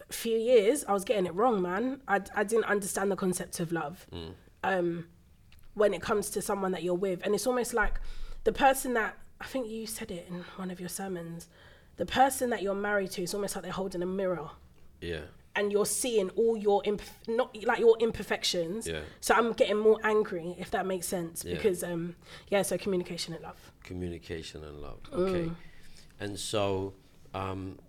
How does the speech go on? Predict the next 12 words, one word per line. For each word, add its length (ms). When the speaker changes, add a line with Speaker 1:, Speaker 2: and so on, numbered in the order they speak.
Speaker 2:
here 200
you 240
are, 280
you're 160
a 40
couple 340
in 120
church, 580
you're 160
coming 640
to 640
everything. 560